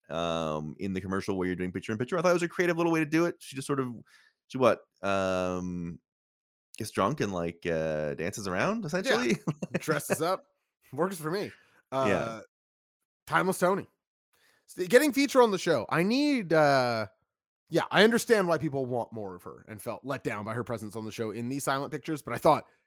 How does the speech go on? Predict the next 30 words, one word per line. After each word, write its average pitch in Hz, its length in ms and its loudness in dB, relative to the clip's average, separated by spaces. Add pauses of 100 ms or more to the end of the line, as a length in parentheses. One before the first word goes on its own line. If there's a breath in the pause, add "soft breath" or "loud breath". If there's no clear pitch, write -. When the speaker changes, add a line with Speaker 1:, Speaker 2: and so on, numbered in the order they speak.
(120)
Speaker 2:
a 156 120 4
genuinely 156 580 8
good 143 160 4
idea 120 480 -2
on 113 140 -6
a 110 40 -4
show 117 160 -2
where 110 100 -2
you 113 40 0
have 113 80 -4
to 117 160 -8
exit 110 300 -8
this 104 180 -8
forty-eight 101 500 -4 (200)
commercial 98 380 -10
thing 82 160 -16
at - 100 -20
some - 120 -16
point. - 200 -20 (420)
Speaker 1:
Yeah, 339 280 -2
it's 285 120 -2
a 123 60 4
funny 110 260 -2
little, 101 460 2
it's 151 120 -10
a 170 60 0
funny 143 300 -2
little 123 400 2
way 110 320 2
to, 98 640 -2